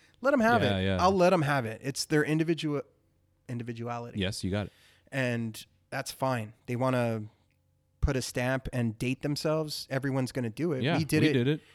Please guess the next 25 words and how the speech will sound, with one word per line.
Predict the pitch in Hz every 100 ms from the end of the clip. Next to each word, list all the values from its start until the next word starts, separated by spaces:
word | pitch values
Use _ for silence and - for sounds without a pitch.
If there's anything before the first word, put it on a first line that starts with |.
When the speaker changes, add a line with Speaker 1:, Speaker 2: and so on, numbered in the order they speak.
| _
Speaker 1:
Yeah. | 185 156
Speaker 2:
And | 110
that's | 113 151
sick, | - 139 135
bro. | 135
Speaker 1:
Keep | 156
on | 147 139
trucking, | - 143 160 143
groovy, | 120 135 139 139 143 -
Speaker 2:
<laughs> |
Yeah. | 151 143 107 -
Speaker 1:
Jive | 131 131
Turkey. | - 135 131 139 139 -
You | 147
could | 135 165
go | 165
on | 151 151
and | 151
Speaker 2:
Uh-huh. | 180
Speaker 1:
on, | 120 113
right? | 123 147 156 _ -
They've, | 135 139 123
Speaker 2:
For | 104
Speaker 1:
there's, | - 135
Speaker 2:
sure. | 123